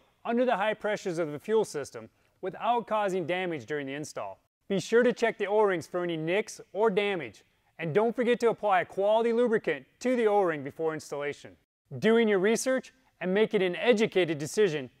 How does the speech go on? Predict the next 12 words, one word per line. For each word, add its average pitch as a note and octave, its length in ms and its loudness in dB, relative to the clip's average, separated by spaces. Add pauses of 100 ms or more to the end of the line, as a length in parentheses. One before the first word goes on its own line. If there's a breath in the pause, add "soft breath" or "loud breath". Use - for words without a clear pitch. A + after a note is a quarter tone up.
(140)
can F#3 100 -4
save G3 260 2
you F3 100 -2
some D#3+ 180 -6
time F#3+ 340 -2 (320)
and A#3 260 -2
frustration A3 600 2
when D#3 100 -4
it D#3 80 -8
comes F3 220 0
to D#3+ 100 -4
selecting F#3+ 580 -2